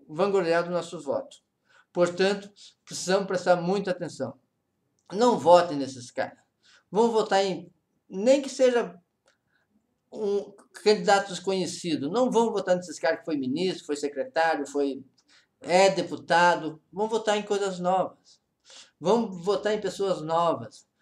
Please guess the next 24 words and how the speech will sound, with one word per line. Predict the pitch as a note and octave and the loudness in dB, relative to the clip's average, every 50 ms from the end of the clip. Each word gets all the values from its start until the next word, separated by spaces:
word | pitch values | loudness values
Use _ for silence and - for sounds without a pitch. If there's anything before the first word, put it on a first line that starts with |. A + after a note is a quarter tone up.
| _ _ _ - | _ _ _ -4
Novas | F#3 A#3+ C4 C4 B3 A#3+ | 2 4 4 4 4 2
não | B3 B3 B3+ B3+ | 2 2 2 2
de, | A#3+ A#3 G#3 F3+ D#3 C#3+ C3+ | 0 0 0 0 0 -2 -2
de, | C#3 D#3 D3+ D3 | -2 -2 -2 -2
de, | C#3+ C#3+ D3+ D3 C#3+ C#3+ C#3 C3+ C3+ B2+ | -2 -2 -2 0 0 0 0 -2 -4 -6
de | A#2+ A#2+ D3+ E3+ | -10 -12 -10 -10
idade, | D#3 D3+ F3 E3+ E3+ D#3 C#3 - - - _ _ _ _ _ - _ _ | -4 2 4 4 4 4 2 -4 -8 -20 _ _ _ _ _ -20 _ _
mas | - F#3 G3+ G3 | -4 -2 -2 0
novas | G3 G#3 G#3+ G#3+ G#3+ G3+ | 4 4 4 4 4 0
de, | F#3 G3+ F#3 F3 D#3 | -4 -4 -4 -4 -4
de | D#3+ F3 F3 | -6 -4 -2
mente. | F3 F3+ G3 G3+ G3 F3+ - - - - - _ _ _ _ _ _ _ - | 0 0 0 0 -2 -4 -6 -10 -20 -20 -20 _ _ _ _ _ _ _ -16
Que | - | -14
possamos | D3 - G3+ G3 G3+ - - A3+ A3+ A3 | -6 -2 -2 -2 -2 2 2 2 2 2
colocar | A3+ G#3 G3+ F#3+ G3+ F#3+ F3+ | 0 0 0 2 0 0 -2
pessoas | F#3+ E3+ - F#3+ G3 G3 F#3 - D3+ | -2 -4 -4 -2 0 0 0 2 4
lá | F3+ F#3+ F#3+ F#3+ F#3 _ _ _ _ _ _ - | 2 2 2 2 -4 _ _ _ _ _ _ -6
que | F#3 | -4
não | F3 F3+ F3+ F#3+ G#3 A3+ B3 B3 A#3 | -2 0 0 2 4 4 4 4 2
foram | - - - G#3+ G#3 A3 A3 G#3 G3+ | -4 -6 0 4 6 6 6 4 2
ainda | F#3+ F#3 F#3 F#3 F#3+ F3 - _ _ _ _ _ _ | -2 -2 -2 -4 -6 -8 -10 _ _ _ _ _ _
deputados, | - E3 E3+ - - - - - F#3 F3 F#3 F#3 F3 C#3+ A2+ A#2+ - - - _ _ _ - - _ _ _ | -14 -6 -4 -4 -4 -6 -6 2 4 6 6 6 4 2 0 -10 -16 -18 -20 _ _ _ -20 -20 _ _ _
não | - E3 F#3 G#3 G3+ | -6 -2 -2 -2 -2
foram, | - G#3 G3+ F#3+ E3+ D3+ - | 0 -2 -2 -2 -2 -10 -16